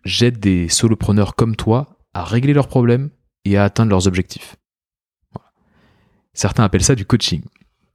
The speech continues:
Donc, par définition, euh, on a tous des angles morts, moi-même d'ailleurs, on a des angles morts, des choses qu'on peut pas voir tout seul. Et si on veut avancer, bah, ça peut être bien d'avoir un regard extérieur, quelqu'un qui nous dit, « Là,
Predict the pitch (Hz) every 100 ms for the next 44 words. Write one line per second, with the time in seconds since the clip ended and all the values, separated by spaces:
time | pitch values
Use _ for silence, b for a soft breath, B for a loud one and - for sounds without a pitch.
0 | _ _ _ - - 92 - 123 131 -
1 | 127 107 123 123 143 - - 95 92 85
2 | 87 b b b b _ 98 98 180 -
3 | 156 - - - _ _ _ - - 87
4 | 110 131 110 95 127 - 90 98 101 104
5 | 85 110 - 95 92 104 117 90 98 139
6 | b b b - 92 139 - 92 98 -
7 | 123 117 139 - _ 120 - 85 - _
8 | _ _ _ b b b b b b b
9 | _ - 101 - - 123 107 110 101 95
10 | - 156 123 92 - 135 110 98 104 143
11 | 180 _ - 90 113 92 87 123 120 107
12 | - 92 120 - - 139 - 92 120 -
13 | 95 117 139 _